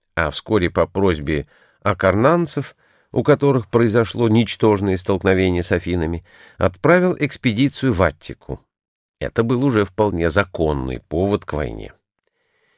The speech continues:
Филипп напал на государство, союзное с Римом. К царю были отправлены послы, с которыми он обошелся любезно, но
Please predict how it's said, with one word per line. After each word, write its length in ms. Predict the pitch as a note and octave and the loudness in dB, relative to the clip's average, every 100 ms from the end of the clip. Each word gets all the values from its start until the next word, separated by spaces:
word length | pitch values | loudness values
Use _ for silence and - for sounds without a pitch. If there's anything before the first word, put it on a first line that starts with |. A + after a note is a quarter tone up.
| _ | _
Филипп 400 | - C#3 G3+ - | 2 2 2 2
напал 440 | D3 B2 C3+ A#2+ | 2 2 2 4
на 120 | G#2 | 2
государство, 800 | D#2+ D2+ G2 F#2+ C3 D#3 - D#3 | -2 -6 -8 0 0 0 -2 -4
союзное 800 | C#3+ A2 E2 F#2 C#3+ C#3 C3 B2+ | 0 0 0 0 2 2 2 2
с 140 | B2 - | 0 -4
Римом. 580 | D#2 E2 C2 A#1 G#1 F#2 _ _ _ _ _ _ | -4 -4 -4 -8 -12 -18 _ _ _ _ _ _
К 60 | |
царю 360 | - - D2 D#3 | -8 -4 0 2
были 180 | E3 C3+ | 2 0
отправлены 580 | G2+ - E2+ D2 A#1+ A1+ | 0 0 0 0 -4 -8
послы, 520 | - - - A#2 E3+ _ _ - _ _ | -10 -10 -4 -2 -4 _ _ -20 _ _
с 80 | |
которыми 480 | - G#2 C3+ F3 E3 | -6 -2 2 4 6
он 160 | A#2 D3+ | 6 4
обошелся 540 | A2 F#2+ - C#3 D3 | 2 0 0 0 2
любезно, 800 | D3 D3+ A#2 A2 F#2 F2 F#2 F#2 - | 2 4 6 6 4 0 -2 -4 -4
но 380 | F#2+ F3 A3 | 2 4 2